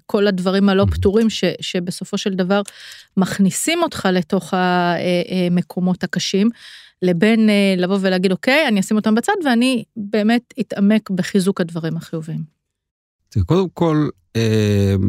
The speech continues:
Speaker 2: אם זה מצב חירום, אז ברור שצריך לבלום איזושהי הידרדרות. כן, אנחנו צריכים להיות אנשים אחראים. מצד שני, אי אפשר לצפות שמהמקום הגרוע ביותר,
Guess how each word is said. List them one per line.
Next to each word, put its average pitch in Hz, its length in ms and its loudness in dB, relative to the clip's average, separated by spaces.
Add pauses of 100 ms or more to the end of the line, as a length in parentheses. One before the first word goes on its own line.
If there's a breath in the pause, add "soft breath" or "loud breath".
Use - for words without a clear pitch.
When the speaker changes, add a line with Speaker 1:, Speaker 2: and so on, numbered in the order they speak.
(400)
Speaker 2:
אם 139 100 4
זה 131 120 4
מצב 113 300 2
חירום, 110 640 2
אז 95 100 2
ברור 98 280 2
שצריך - 400 -4
לבלום 104 560 4
איזושהי 101 420 0
הידרדרות. 90 760 0 (320)
כן, 123 200 -4
אנחנו 110 220 -4
צריכים 120 240 0
להיות 113 160 0
אנשים 104 340 0
אחראים. 90 440 -2 (360 soft breath)
מצד - 200 -4
שני, 220 240 2
אי 160 180 4
אפשר - 180 0
לצפות 151 520 0
שמהמקום 113 600 2
הגרוע 120 340 0
ביותר, 131 640 0